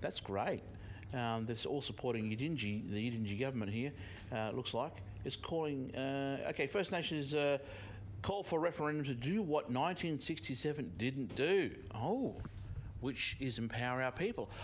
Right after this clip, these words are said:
I thought everyone says, "Oh, nineteen sixty-seven was the, the big moment," you know, and, and, and very successful. So there must have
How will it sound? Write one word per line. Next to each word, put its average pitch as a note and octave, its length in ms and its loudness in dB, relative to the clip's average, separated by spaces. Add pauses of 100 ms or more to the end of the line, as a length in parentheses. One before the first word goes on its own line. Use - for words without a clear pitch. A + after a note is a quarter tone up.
(120)
I G3 160 4
thought G3 300 2
everyone B2 340 2
says, B2 220 0
"Oh, C3+ 140 2
nineteen A#2 320 0
sixty-seven B2 640 0
was G2+ 200 0
the, G#2+ 200 -2 (400)
the A2+ 80 -4
big A#2 200 0
moment," C#3 500 2 (520)
you A2+ 200 -2
know, A#2 160 0
and, A#2+ 280 -2
and, G#2+ 220 -2 (200)
and A#2 140 -2
very A#2 200 2
successful. B2 420 0
So - 160 0
there A#2+ 80 4
must B2 320 2
have A2 160 -2